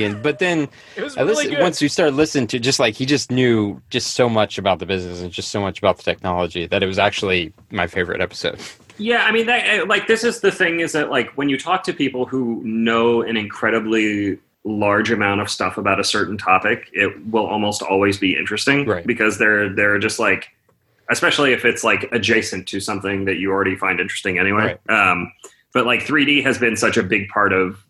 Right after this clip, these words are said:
Speaker 3: of the movie-going business for the last, I don't know, twelve years, trying to get three D to work. Um, uh, I mean, I, I do think there's a very decent chance that, like, that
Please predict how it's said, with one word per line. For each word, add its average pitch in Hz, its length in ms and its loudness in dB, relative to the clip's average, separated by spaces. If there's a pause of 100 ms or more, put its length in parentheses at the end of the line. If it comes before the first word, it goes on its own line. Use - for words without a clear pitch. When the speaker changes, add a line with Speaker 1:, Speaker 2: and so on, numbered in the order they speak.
Speaker 3:
of 92 380 0
the 107 120 0
movie-going 104 640 2
business 98 300 0
for 101 140 -4
the 92 80 -2
last, 90 320 0 (100)
I 98 40 0
don't 90 100 0
know, 78 60 -6
twelve 95 260 0
years, 92 280 2
trying 101 220 0
to 104 60 0
get 101 200 0
three 101 180 -2
D 95 120 -2
to 90 80 -2
work. 90 300 0 (600)
Um, 98 560 0 (300)
uh, 107 60 0
I 104 220 2
mean, 110 120 2
I, 107 260 0
I 117 60 2
do 110 140 0
think - 240 -10
there's 120 160 0
a 113 60 0
very 101 240 2
decent 104 340 -2
chance 95 320 -2
that, 85 160 0
like, 87 280 -2 (800)
that 95 340 0